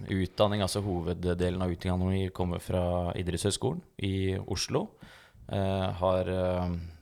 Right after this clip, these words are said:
tatt litt andre studier. Har et år borte i U S A blant annet. Eh,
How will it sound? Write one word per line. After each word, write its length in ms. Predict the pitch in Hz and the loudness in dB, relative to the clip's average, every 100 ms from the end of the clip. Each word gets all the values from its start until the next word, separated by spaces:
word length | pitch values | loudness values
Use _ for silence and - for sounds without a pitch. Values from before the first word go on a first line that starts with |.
| _ _ | _ _
tatt 180 | 107 - | -2 0
litt 180 | 95 - | -4 -2
andre 200 | 87 85 | -2 -2
studier. 320 | - 87 107 | -2 0 2
Har 140 | 139 92 | 4 4
et 80 | 92 | 2
år 160 | 85 | -2
borte 240 | 85 85 90 | -2 -4 0
i 160 | 90 | 0
U 140 | 87 85 | 0 2
S 160 | - | 2
A 100 | 82 76 | 2 0
blant 200 | 92 101 | -2 2
annet. 400 | 110 151 - - | 0 0 -6 -4
Eh, 260 | 107 95 | -2 0